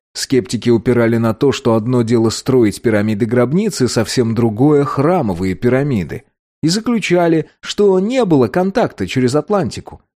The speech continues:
Но если принять их аргументацию, получится, что в лесах Мексики рядом процветали две совершенно различные цивилизации. Нелепый вывод, который может только ещё больше запутать проблему.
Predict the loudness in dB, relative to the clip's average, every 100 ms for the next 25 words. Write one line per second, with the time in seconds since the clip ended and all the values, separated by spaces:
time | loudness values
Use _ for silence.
0 | _ -8 -4 0 0 0 -2 0 0 0
1 | -2 -4 -4 -2 -2 -2 -2 -2 -4 -4
2 | -6 -8 -8 _ _ -2 2 2 0 -2
3 | -4 -2 -2 0 -2 0 -2 -2 -4 -4
4 | -6 -4 0 0 0 -2 -4 -4 -4 -6
5 | -2 -2 -2 -2 -2 -2 -4 -2 -2 0
6 | 0 -2 -2 -6 -4 -6 -4 -2 0 2
7 | 0 -2 -4 -10 -12 _ _ _ -2 0
8 | 0 0 0 2 2 2 0 0 -2 0
9 | 0 0 0 0 -2 -4 -2 -2 -2 -2
10 | 0 -2 0 2 2 2 0 0 -2 -4
11 | -4 -6 -4 -4 -2 -4 -6 -8